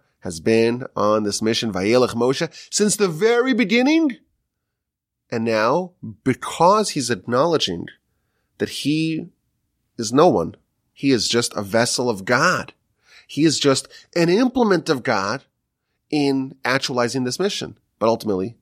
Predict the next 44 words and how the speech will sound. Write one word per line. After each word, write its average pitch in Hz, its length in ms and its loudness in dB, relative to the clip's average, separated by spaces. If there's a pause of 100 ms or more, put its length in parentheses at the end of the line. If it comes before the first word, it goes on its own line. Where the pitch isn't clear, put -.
(240)
it's - 140 -8
God 160 180 0
who's 120 120 -2
in 104 60 -6
control. 92 420 -10
And 117 220 -2
God 123 300 2
says, 123 280 -2
"No 117 240 -2
longer 131 380 2
do 131 80 -2
you 131 60 2
have 110 80 -2
the 120 60 -4
mandate." 135 520 -2 (320)
Moshe 117 400 2 (220)
hands 107 400 0
it - 100 -4
off 95 340 -2 (420)
to - 80 -6
Joshua. 131 580 0 (340)
"It's 160 240 0
not 190 240 0
your 214 120 2
responsibility 190 500 0
to 160 60 -8
finish 277 280 2
it. - 180 -2 (140)
You 180 240 2
just 151 140 -4
do 151 80 0
what 120 60 -2
the 117 60 0
Almighty 110 240 2
sets - 280 -6
you 101 240 -4 (200)
on 101 140 2
a - 20 4
mission 95 260 0
to 104 100 -10
do." 151 260 -2 (800)
Maintain 170 1000 2
that 156 500 2
dedication 156 840 0